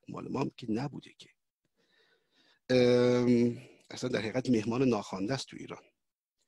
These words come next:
ولی، اه، حزب سیاسی ارکانش محدوده، ارکانش محدوده. اینو دوستان، اه، باید در مورد این الان اینجا، اه، بحث کنیم که اینو می‌تونن بپذیرن یا نه،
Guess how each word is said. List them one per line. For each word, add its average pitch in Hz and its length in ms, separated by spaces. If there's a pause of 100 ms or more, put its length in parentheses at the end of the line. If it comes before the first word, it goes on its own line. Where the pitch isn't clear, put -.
(640)
ولی، 202 580 (440)
اه، 107 640 (540)
حزب 214 500
سیاسی 190 760 (840)
ارکانش 156 680 (320)
محدوده، 143 760 (340)
ارکانش 185 360 (180)
محدوده. - 520 (720)
اینو 226 180
دوستان، 170 500 (380)
اه، 127 300 (100)
باید 165 260
در 156 180
مورد 165 240
این 143 160
الان 117 140
اینجا، 107 360 (280)
اه، 135 80
بحث 120 320
کنیم 151 180
که 139 60
اینو 143 140
می‌تونن 202 420
بپذیرن 175 720
یا 135 220
نه، 143 440